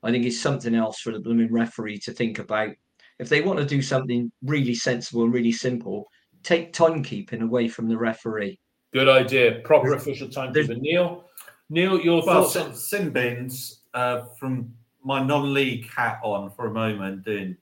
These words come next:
Speaker 3: the D O F role. Tool Station, county football, sin bins have been around for the last couple of years.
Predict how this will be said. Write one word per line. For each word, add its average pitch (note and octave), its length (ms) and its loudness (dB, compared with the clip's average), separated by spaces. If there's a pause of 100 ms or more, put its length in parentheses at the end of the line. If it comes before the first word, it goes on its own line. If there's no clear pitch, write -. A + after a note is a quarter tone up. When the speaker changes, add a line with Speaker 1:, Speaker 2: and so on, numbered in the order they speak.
(220)
Speaker 3:
the A2+ 80 -10
D A2+ 260 -2
O G#2+ 140 0
F G#2+ 240 -4
role. F#2 440 -4 (760)
Tool F3+ 240 2
Station, B2+ 880 2
county C3 440 -2
football, A2+ 640 -2 (200)
sin C#3 320 0
bins C3 300 2
have A#2 100 -6
been B2+ 160 0
around A#2 260 2
for A#2 60 -6
the A#2 60 2
last A2 180 -2
couple A#2+ 200 -4
of A2+ 60 0
years. G#2 440 0